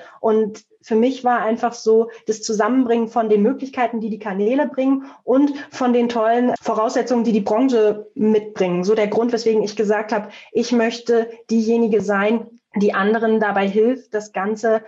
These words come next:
für sich nach vorne zu bringen und letztendlich darüber auch ihre eigene Marke bekannt zu machen, sich selber als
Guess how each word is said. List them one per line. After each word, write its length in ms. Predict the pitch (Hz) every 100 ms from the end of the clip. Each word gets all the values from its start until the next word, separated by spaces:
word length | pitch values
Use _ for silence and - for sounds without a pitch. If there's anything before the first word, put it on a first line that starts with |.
| _
für 180 | _ 214
sich 260 | 190 240 240
nach 160 | 226
vorne 320 | - 226 240 254
zu 140 | 240
bringen 360 | 202 240 254 - -
und 120 | - 220
letztendlich 600 | 220 226 220 226 226 -
darüber 560 | 208 214 226 226 220
auch 240 | 214 220 220
ihre 240 | 214 208
eigene 300 | 196 220 220
Marke 360 | 208 190 226 240
bekannt 380 | 208 233 220
zu 100 | -
machen, 280 | 220 214 220
sich 160 | 208 220
selber 300 | 202 214 214
als 360 | 196 202 202